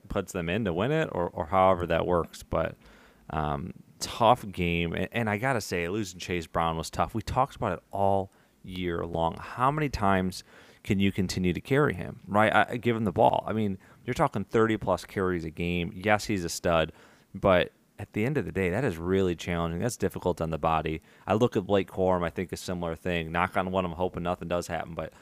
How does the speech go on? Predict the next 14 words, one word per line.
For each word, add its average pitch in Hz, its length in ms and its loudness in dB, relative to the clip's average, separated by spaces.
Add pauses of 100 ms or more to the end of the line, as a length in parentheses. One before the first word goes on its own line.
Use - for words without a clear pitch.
(140)
you 117 100 -8
keep 113 200 -4
giving 98 240 0
the, 87 160 -2
these, 85 420 -6
these 87 160 -4
ball 87 240 4
carriers 80 540 -2
the - 80 -4
ball 92 240 6
so - 160 -4
much. 78 280 -4
I 98 60 -2
mean, 92 280 -2